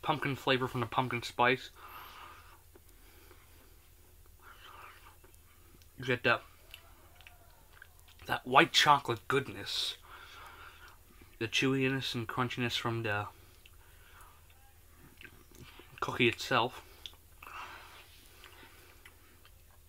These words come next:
And that's the pumpkin spice with white chocolate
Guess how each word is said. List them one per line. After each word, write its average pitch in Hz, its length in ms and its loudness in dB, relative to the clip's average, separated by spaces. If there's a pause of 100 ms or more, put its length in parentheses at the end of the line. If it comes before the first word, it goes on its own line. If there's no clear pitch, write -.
(280)
And 135 360 -2 (640)
that's 156 360 10
the 139 120 2
pumpkin 156 420 -2
spice - 500 4 (500)
with - 200 -6
white 143 200 2
chocolate 135 460 2